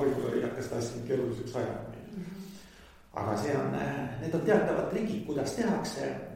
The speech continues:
Speaker 1: kuidas ja miks tehakse, on ju, noh, kuhugi jõuda, sa pead midagi ette võtma, eks ole,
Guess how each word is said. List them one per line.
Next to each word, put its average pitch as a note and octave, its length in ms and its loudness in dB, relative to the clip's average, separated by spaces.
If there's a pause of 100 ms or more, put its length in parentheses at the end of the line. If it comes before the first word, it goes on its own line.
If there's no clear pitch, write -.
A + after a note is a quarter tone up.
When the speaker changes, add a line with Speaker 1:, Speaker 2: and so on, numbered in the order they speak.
Speaker 1:
kuidas - 300 2 (380)
ja - 100 -4
miks - 260 4
tehakse, C3+ 440 -2
on C3 180 -2
ju, B2+ 100 -2 (640)
noh, - 120 -10 (720)
kuhugi D3+ 400 -2
jõuda, F3+ 260 8
sa - 140 0
pead C3 140 -2
midagi D3+ 260 2
ette - 200 -2
võtma, - 360 -6
eks - 160 -14
ole, - 120 -14